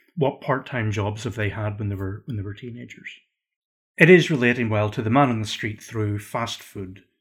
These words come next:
um, through cheap street food. And where we have fish and chips in Scotland, in America we have hamburgers, specifically,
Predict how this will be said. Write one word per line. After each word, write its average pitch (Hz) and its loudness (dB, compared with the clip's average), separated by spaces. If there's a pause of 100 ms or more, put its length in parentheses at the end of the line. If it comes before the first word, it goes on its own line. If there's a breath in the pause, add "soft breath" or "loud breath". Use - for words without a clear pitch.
(300)
um, 107 -6
through 104 -8
cheap - -10
street - -10
food. 107 -8
And 135 -4
where 151 6
we 143 2
have 151 2
fish - -2
and 120 0
chips - -6
in 107 -4
Scotland, 131 -6 (400 soft breath)
in 170 2
America 127 6
we 127 -2
have 104 -6
hamburgers, 110 0
specifically, 104 -6